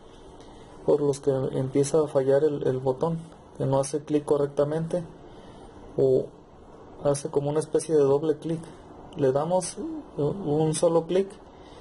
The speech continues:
y por el falso contacto que tienen por la mugre hace como una especie de doble clic, y pues esto es muy molesto, pero con la limpieza que les voy a mostrar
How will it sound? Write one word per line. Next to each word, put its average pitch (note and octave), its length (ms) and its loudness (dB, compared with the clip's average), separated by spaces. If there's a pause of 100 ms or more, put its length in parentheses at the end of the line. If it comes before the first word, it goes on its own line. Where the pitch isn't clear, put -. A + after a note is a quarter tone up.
(300)
y D3+ 120 0
por C#3 180 2
el C3 100 0
falso D3 320 -4
contacto D#3 400 -2
que D#3 100 2
tienen E3 280 -2
por C#3 200 -2
la B2 440 -2
mugre F3 420 2 (1700)
hace D3 260 0
como C#3+ 200 -2
una D3 80 2
especie D#3 340 -2
de D3 40 0
doble D3+ 300 2
clic, E3+ 240 -6 (800)
y E3 220 2
pues D3 220 0
esto D#3 260 0
es D3 160 -4
muy D3+ 180 0
molesto, D3+ 520 0 (1800)
pero F3 300 2
con C#3 480 -2 (600)
la C#3+ 160 2
limpieza C3+ 520 -2
que D#3 100 -2
les C3+ 160 2
voy D3 180 2
a D#3 220 2 (160)
mostrar E3 540 0